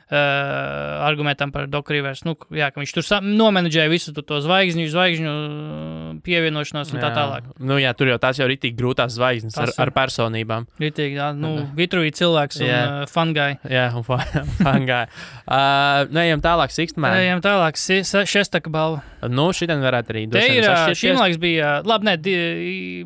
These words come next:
Speaker 1: visprogresējušākiem bija lielākie kandidāti pulks, bet šī, šeit arī diezgan daudz ir. Nu,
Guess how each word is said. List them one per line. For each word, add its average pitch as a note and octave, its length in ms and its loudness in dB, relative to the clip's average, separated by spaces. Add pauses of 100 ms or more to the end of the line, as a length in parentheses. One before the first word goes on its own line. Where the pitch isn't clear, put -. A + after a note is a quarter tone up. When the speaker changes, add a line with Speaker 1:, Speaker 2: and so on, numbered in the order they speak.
(100)
Speaker 1:
visprogresējušākiem D3+ 840 -2
bija D3+ 160 0
lielākie D3+ 320 2
kandidāti D#3 400 -2
pulks, D#3 240 -6
bet D3 140 -8
šī, G3+ 180 2
šeit F3 220 -2
arī D#3 180 -2
diezgan D3 240 -6
daudz D3 240 -4
ir. D3 140 -6
Nu, A#3 160 4